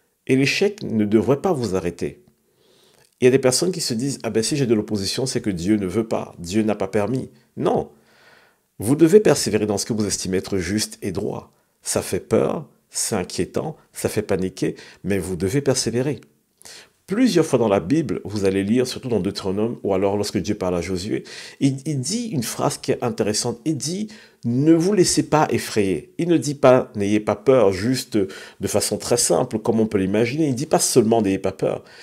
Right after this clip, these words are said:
Il dit, « N'ayez pas peur », mais il dit aussi autre chose, « Ne vous laissez pas effrayer. »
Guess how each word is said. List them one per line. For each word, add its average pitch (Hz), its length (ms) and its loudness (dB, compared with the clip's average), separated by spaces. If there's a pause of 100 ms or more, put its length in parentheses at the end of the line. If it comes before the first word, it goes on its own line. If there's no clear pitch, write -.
(320)
Il 131 140 2
dit, « 202 180 0
N'ayez 120 180 4
pas 104 120 -2
peur », - 300 0
mais 139 140 4
il 185 40 0
dit 190 160 -2
aussi - 220 2
autre 135 180 -2
chose, « 117 280 -2
Ne 113 60 4
vous 113 220 4
laissez 135 580 4
pas 76 300 -6 (140)
effrayer. » - 540 -6